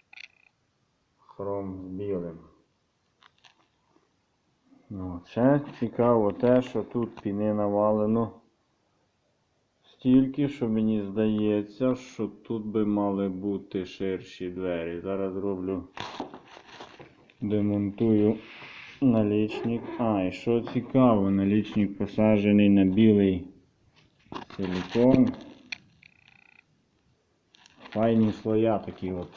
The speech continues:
такий слой силікончика. Добре, що на силікон, бо я би по, якби наклей, то би пообривав ці обої. Верніше шпалери.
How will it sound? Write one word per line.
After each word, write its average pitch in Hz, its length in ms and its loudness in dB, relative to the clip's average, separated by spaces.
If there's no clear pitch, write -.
такий 87 200 -14
слой 95 240 -8
силікончика. 90 1120 -8
Добре, 110 400 -4
що 107 180 -6
на 107 160 0
силікон, 107 720 2
бо 107 180 2
я 110 160 2
би 107 160 0
по, 101 340 0
якби 101 240 -2
наклей, 107 440 -2
то 107 140 -4
би 101 160 0
пообривав 98 840 -2
ці 98 100 -4
обої. 90 600 -6
Верніше 87 440 -10
шпалери. 90 560 -8